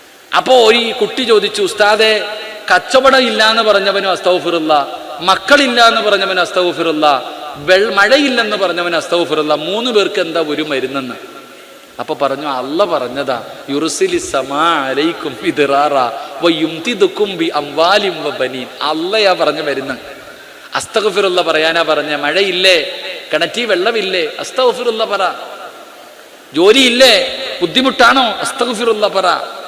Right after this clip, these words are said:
മക്കളില്ലേ, മക്കളില്ലേ, എന്ത് പറയണം? അസ്തഗ്ഫിറുല്ലാ പറ, മക്കളെ കിട്ടും. അല്ലാഹു ഈമാൻ തരുമാറാകട്ടെ.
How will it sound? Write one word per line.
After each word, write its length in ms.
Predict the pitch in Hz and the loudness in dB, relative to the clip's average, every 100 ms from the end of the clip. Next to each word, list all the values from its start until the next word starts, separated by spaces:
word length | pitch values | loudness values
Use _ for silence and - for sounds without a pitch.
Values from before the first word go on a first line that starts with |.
| - - | -16 -10
മക്കളില്ലേ, 1000 | 160 180 - - 254 208 190 175 156 135 127 - - - - - - - - | -4 -4 -6 -8 -2 0 0 -2 -4 -6 -12 -16 -20 -20 -20 -20 -20 -20 -10
മക്കളില്ലേ, 600 | 170 - 247 214 185 175 | -10 -4 0 0 0 -2
എന്ത് 140 | 170 | -2
പറയണം? 440 | 196 175 170 156 139 - - | -2 -2 -2 -4 -8 -12 -10
അസ്തഗ്ഫിറുല്ലാ 720 | - - 202 190 147 160 156 | -10 -6 -4 -4 -6 -6 -4
പറ, 180 | 143 143 | -2 -2
മക്കളെ 380 | 143 139 170 156 | -2 -4 -2 -2
കിട്ടും. 340 | 147 135 - 113 - | -4 -6 -6 -8 -4
അല്ലാഹു 240 | 165 156 | 0 0
ഈമാൻ 320 | 160 156 151 143 | 0 -2 -2 -2
തരുമാറാകട്ടെ. 760 | 139 135 127 123 123 123 110 | -4 -2 -2 -2 -4 -4 -6